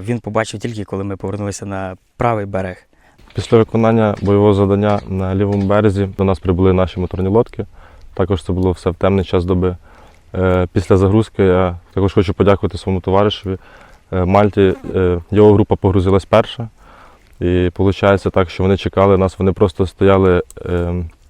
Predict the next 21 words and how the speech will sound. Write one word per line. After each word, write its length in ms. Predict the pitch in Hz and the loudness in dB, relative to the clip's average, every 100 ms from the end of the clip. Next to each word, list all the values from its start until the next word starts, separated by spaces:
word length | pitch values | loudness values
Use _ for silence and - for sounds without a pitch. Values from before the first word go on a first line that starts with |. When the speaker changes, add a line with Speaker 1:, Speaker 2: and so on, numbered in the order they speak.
| _ _ - - | _ _ -20 -2
Speaker 2:
лодкою 280 | 95 98 95 | 0 0 -2
посеред 300 | 92 - 92 | -4 -4 -2
Дніпра. 380 | 98 92 117 147 - - - | -2 0 -2 -2 -10 -20 -16
Та 80 | - | -8
попри 240 | 90 95 101 | -4 0 -2
всю 200 | - 107 | 2 2
небезпеку 480 | 98 - 110 110 | 2 2 2 2
вони 140 | 98 101 | 0 -2
чекали, 380 | - - 104 92 | -2 2 2 2
поки 260 | 95 - | -2 -2
не 100 | 95 | 0
вийде 260 | 95 95 95 | 2 2 2
моя 340 | 92 92 90 - - - | 0 0 -2 -6 -20 -6
група, 280 | 95 113 104 | 0 2 4
в 80 | 92 | 4
разі 220 | 95 92 | 2 0
чого, 240 | - 101 | 0 0
щоб 200 | 95 90 | 0 -2
надати 320 | 92 90 90 87 | 0 0 0 -2
вогневу 320 | 85 92 87 | 0 -2 -4
підтримку. 480 | 87 87 82 - | -4 -4 -4 -6